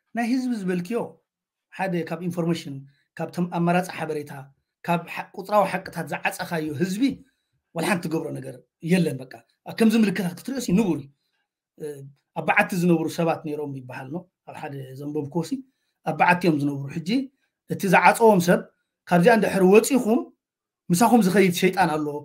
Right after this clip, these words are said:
ከይትወፁ" ኢልዎም። ነቲ ፅላለቶም ሸጣን ኢሉ ኣረዲእዎ። ሕጂ ሓደ ሰብ ነይሩ ዝነቐሐ ካብኦም ከይዱ ምስ ከደ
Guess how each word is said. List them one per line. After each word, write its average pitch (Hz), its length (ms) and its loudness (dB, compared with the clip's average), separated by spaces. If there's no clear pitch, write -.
ከይትወፁ" 165 460 2
ኢልዎም። 131 300 -8
ነቲ 180 140 0
ፅላለቶም 254 500 10
ሸጣን 185 340 0
ኢሉ 151 140 -4
ኣረዲእዎ። 139 380 -6
ሕጂ 247 160 0
ሓደ 311 260 8
ሰብ 277 220 6
ነይሩ 208 200 2
ዝነቐሐ 226 500 2
ካብኦም 180 300 -2
ከይዱ 180 260 4
ምስ 151 120 -10
ከደ 220 140 2